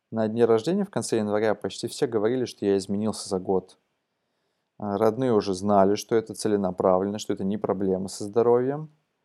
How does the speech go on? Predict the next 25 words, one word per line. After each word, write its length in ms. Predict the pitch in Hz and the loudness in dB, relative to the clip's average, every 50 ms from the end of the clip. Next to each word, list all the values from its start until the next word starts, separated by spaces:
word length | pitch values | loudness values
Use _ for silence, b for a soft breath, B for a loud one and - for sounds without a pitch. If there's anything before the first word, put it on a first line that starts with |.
| _ _ _ _ | _ _ _ _
потому 220 | - - 127 123 | -10 -6 -6 -6
что 100 | 120 - | -4 -4
такие 240 | - 117 - - 117 | -6 -6 -4 -2 0
вопросы 420 | 120 117 120 123 123 120 - - | 0 0 2 2 0 0 0 -4
часто 380 | - - - 113 117 113 - 117 | -8 -4 -2 -2 -2 -2 -6 -6
возникали, 720 | 110 110 107 117 117 110 - 117 113 113 113 110 110 110 - _ _ _ _ _ _ _ _ _ | -6 -6 -6 -8 -10 -4 -2 0 0 0 0 -4 -6 -8 -10 _ _ _ _ _ _ _ _ _
и 100 | 123 120 | -4 -2
видели, 300 | 131 143 135 135 117 107 | -2 -2 -2 -2 -4 -4
что 180 | 101 - - | -6 -2 0
я 80 | 107 101 | 0 2
много 360 | 101 101 113 117 113 110 101 | 2 0 -2 0 0 0 0
делаю 1000 | 98 101 113 - - - - - - - 113 113 110 - 117 123 135 139 131 107 | 0 -4 -8 -14 -16 -18 -18 -16 -12 -10 -10 -10 -2 2 4 4 6 4 4 2
для 120 | 104 98 | 0 -2
того, 220 | 95 - 98 104 | -2 0 0 0
чтобы 240 | 104 - - 98 101 | 0 -2 -6 -8 -6
осуществить 560 | 98 - - 95 - - - - - 117 117 | -8 -8 -10 -14 -12 -14 -14 -10 -8 -8 -8
свою 260 | - - - 98 98 98 | -6 -2 0 0 0 2
задумку. 580 | 101 98 95 101 101 196 190 - - 202 - _ _ _ _ _ _ _ _ _ _ _ _ _ _ _ _ _ _ _ | 0 0 0 0 -2 -2 -4 -6 -12 -16 -20 _ _ _ _ _ _ _ _ _ _ _ _ _ _ _ _ _ _ _
Просто 260 | - 120 - - - 120 | -8 -6 -6 -6 -8 0
для 120 | 127 - | 2 2
этого 200 | 120 117 - 107 | 2 2 -4 -8
нужно 180 | 101 98 98 - | -8 -8 -10 -14
что-то 240 | - _ - 110 | -18 _ -8 -8
делать. 500 | 95 92 98 92 90 87 - - - - _ _ _ _ _ _ _ _ _ _ _ _ _ _ _ _ _ _ _ _ | -6 -4 -2 -2 -2 -2 -6 -10 -18 -20 _ _ _ _ _ _ _ _ _ _ _ _ _ _ _ _ _ _ _ _
Однажды 760 | - 104 98 98 123 135 147 131 - 123 113 107 104 101 101 | -6 -6 -4 -2 -2 -2 -2 -2 -2 0 2 4 4 2 2